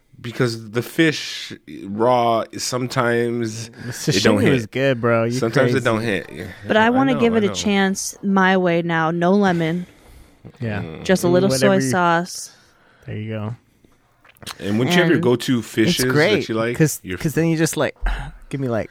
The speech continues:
Speaker 2: fifteen of those. <laughs>
Speaker 3: Problem is, sometimes, like, the first one I got, I did, like, you know, I, I even eased in this week. I did, like, a bento box with some, like, teriyaki
Speaker 1: Mm-hmm.
Speaker 3: beef, and then one of the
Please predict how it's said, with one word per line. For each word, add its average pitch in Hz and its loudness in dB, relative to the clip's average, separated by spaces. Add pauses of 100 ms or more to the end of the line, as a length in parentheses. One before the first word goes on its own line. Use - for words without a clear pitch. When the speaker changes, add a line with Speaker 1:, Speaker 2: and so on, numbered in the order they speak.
(120)
Speaker 2:
fifteen 139 0
of 117 -6
those. 127 6
<laughs> - 0
Speaker 3:
Problem 240 2
is, 196 4
sometimes, 220 0
like, 196 -2
the 208 0
first 226 0
one 226 2
I 185 4
got, 175 2
I 180 -2
did, 190 0
like, 185 2 (600)
you 196 2
know, 175 4
I, 185 4
I 190 2
even 233 2
eased 220 2
in 208 4
this 196 2
week. 185 4
I 160 2
did, 175 2
like, 180 2
a 185 2
bento 185 2
box 151 0
with 180 -2
some, 180 0
like, 165 0
teriyaki 175 2
Speaker 1:
Mm-hmm. 170 -6
Speaker 3:
beef, 175 0
and 170 2
then 170 2
one 175 4
of 175 0
the 160 4